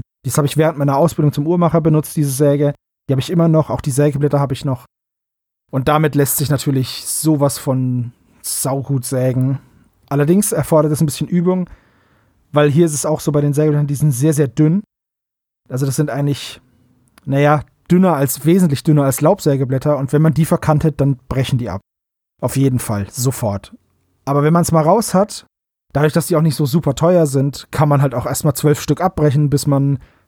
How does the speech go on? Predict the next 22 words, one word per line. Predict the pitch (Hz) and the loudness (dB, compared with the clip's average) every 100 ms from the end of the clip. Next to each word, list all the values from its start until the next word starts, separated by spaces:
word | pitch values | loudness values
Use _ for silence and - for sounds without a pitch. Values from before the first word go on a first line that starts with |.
| _ | _
wieder, | 131 143 139 135 - _ _ _ | 0 2 2 0 -4 _ _ _
bis | - 151 | -4 0
man's | 160 | 0
gelernt | 151 139 160 165 | 2 2 2 0
hat. | 156 - _ _ _ _ _ _ _ _ _ _ - | -4 -6 _ _ _ _ _ _ _ _ _ _ -8
Und, | - 160 135 - | -2 0 -2 -2
äh, | 156 151 | -2 0
wenn | 160 | 2
man's | 190 - | 2 2
dann | 185 | 0
mal | 170 | 2
raus | 165 185 | 2 2
hat, | 175 165 | 0 -2
ist | - - | -6 -2
es | 165 - - _ _ _ _ - | 0 0 -6 _ _ _ _ -14
eine | 147 151 | -4 -2
total | 160 147 165 190 196 190 _ _ - | 0 0 2 2 2 -2 _ _ -4
gute | 175 165 | 0 2
Säge, | 147 175 175 160 | 2 2 2 2
weil | 151 | 2
man | 143 | -2
viel | - 160 180 180 180 | -4 -2 2 2 0